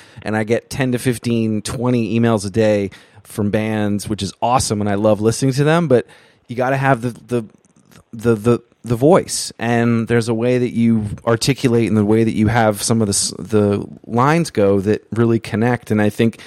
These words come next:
from the, this solo record that you did, the Universal Sigh, um, I think there's some beautiful things in it that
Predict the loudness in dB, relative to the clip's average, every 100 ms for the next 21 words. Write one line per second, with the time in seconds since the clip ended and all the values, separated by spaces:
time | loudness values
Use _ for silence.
0 | -20 -20 -6 0 2 2 0 -4 -6 -2
1 | 2 2 0 -4 -20 -6 -2 -2 -4 -6
2 | -6 -4 2 4 6 4 2 -2 -4 -4
3 | -2 0 0 0 0 0 -2 -4 -6 -4
4 | -2 0 0 -2 _ -20 -20 _ -2 2
5 | 2 2 0 -4 -8 _ -6 0 0 0
6 | -2 -2 0 -2 -2 0 0 0 -2 0
7 | 0 2 2 2 0 2 2 2